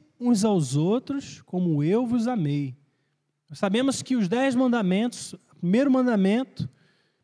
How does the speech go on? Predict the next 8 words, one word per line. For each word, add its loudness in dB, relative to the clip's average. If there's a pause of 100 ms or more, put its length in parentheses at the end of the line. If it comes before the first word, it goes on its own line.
(300)
era -2
amar 0
a 0
Deus 2
sobre -4
todas 0
as -2
coisas. -4